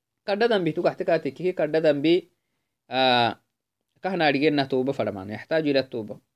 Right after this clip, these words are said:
الذنوب الكبائر تحتاج إلى، إلى التوبة. والتوبة مطلوبة من كل ذنب.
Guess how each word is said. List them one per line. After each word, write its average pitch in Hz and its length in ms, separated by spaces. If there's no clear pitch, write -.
الذنوب 151 420
الكبائر 170 520
تحتاج 160 500
إلى، 139 120
إلى 127 360
التوبة. 123 500
والتوبة 208 800
مطلوبة 190 840
من 180 340
كل 202 640
ذنب. 147 500